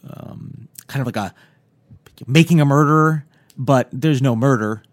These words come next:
It's, uh, just interesting people, I guess, depending on who you ask, and he kind of, you know, he kind of gets in, uh, he gets in pretty deep with these people,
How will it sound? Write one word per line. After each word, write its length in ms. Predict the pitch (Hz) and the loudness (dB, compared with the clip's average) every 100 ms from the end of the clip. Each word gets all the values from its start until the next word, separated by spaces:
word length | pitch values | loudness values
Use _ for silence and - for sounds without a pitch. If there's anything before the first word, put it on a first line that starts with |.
| _ | _
It's, 460 | - 110 - - - | -12 -10 -12 -14 -10
uh, 680 | 113 107 104 101 95 90 98 | -8 -6 -6 -6 -6 -8 -10
just 540 | 98 110 - - - - _ _ _ _ _ _ - | -10 -10 -10 -14 -18 -18 _ _ _ _ _ _ 0
interesting 920 | 196 170 165 190 175 160 156 143 123 _ _ _ _ _ _ _ _ _ _ | 0 0 -2 0 0 0 -2 -4 -8 _ _ _ _ _ _ _ _ _ _
people, 440 | - 220 180 202 196 | -4 -2 2 2 2
I 100 | 170 | 2
guess, 140 | 165 | 0
depending 340 | 160 175 170 | -2 0 2
on 100 | 165 | 2
who 140 | 139 160 | 2 0
you 200 | 156 160 | 2 0
ask, 460 | 147 160 165 - - | 2 2 0 -4 -8
and 180 | 127 127 | -6 -4
he 240 | 117 135 | -4 -6
kind 220 | 127 139 | -4 -6
of, 100 | 120 - _ _ _ _ _ _ - | -6 -8 _ _ _ _ _ _ -10
you 100 | 131 | -4
know, 80 | 127 | -4
he 80 | |
kind 180 | 123 135 | -2 -4
of 80 | 120 | -4
gets 280 | 131 127 - | -4 -4 -2
in, 300 | 131 123 120 - | -2 -2 -6 -8
uh, 360 | 117 113 104 | -6 -4 -6
he 160 | 120 131 | -6 -4
gets 200 | 156 165 | -4 -2
in 80 | 143 | -2
pretty 280 | - 147 | -2 -4
deep 400 | 123 143 139 127 - - _ _ | -2 0 0 -2 -10 -20 _ _
with 300 | 127 131 - | -6 -6 -6
these 280 | 123 131 123 | -4 -4 -4
people, 580 | - 151 135 113 113 | -6 -6 -4 -4 -6